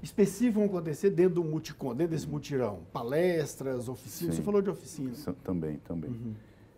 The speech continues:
Speaker 2: Então, o principal mesmo são as palestras. Todos os dias, pela manhã, haverá uma palestra principal com um grande conferencista.
Speaker 1: São conferencistas nacionais?
Speaker 2: Nacionais,
Speaker 1: Ah,
Speaker 2: nacionais,
Speaker 1: ok.
Speaker 2: né? É, professores e também alguns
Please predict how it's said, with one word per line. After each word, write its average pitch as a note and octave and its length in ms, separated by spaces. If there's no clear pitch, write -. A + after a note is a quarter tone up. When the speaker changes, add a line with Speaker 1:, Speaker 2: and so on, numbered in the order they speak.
Speaker 2:
Então, F2+ 800
o - 80
principal G2+ 580
mesmo G2+ 260
são G#2+ 200
as G2+ 120
palestras. D#2+ 800
Todos G#2+ 240
os F2+ 180
dias, G#2 340
pela F2+ 220
manhã, F2 340
haverá F2+ 260
uma F2+ 120
palestra F2 460
principal F#2 760
com F#2 160
um F#2 80
grande G2+ 320
conferencista. G2 920
Speaker 1:
São C#3+ 200
conferencistas D3 560
nacionais? C3+ 600
Speaker 2:
Nacionais, D#2+ 460
Speaker 1:
Ah, D#2 80
Speaker 2:
nacionais, D#2 420
Speaker 1:
ok. C#2+ 120
Speaker 2:
né? E2+ 100
É, C#2 100
professores G2 800
e F#2+ 40
também F#2 520
alguns E2+ 440